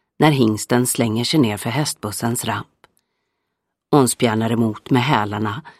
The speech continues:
och tänker inte ge efter en millimeter, med resultatet att de brakar ner för rampen tillsammans. Så snart Star känner stallbackens hårt packade grus under hovarna ställer han sig blickstilla.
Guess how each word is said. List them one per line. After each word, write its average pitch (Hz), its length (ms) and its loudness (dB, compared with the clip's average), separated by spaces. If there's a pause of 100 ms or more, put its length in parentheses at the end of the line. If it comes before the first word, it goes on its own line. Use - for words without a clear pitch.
(200)
och 165 160 0
tänker 165 320 2
inte 113 220 0
ge 113 100 2
efter 113 280 -4
en 110 120 0
millimeter, 113 760 -2 (400)
med 180 220 4
resultatet 127 760 -2
att 110 80 -10
de 113 160 2
brakar 135 460 -2
ner 113 160 -2
för 120 180 -4
rampen 110 440 -6
tillsammans. 110 760 -6 (1700)
Så 156 140 0
snart 120 380 2
Star 113 380 0
känner 110 420 0
stallbackens 117 720 -2
hårt 120 360 -6
packade 113 420 -6
grus 104 400 -6
under 117 240 -2
hovarna 110 560 -4 (440)
ställer 123 360 0
han 117 160 0
sig 104 140 -6
blickstilla. 104 720 -6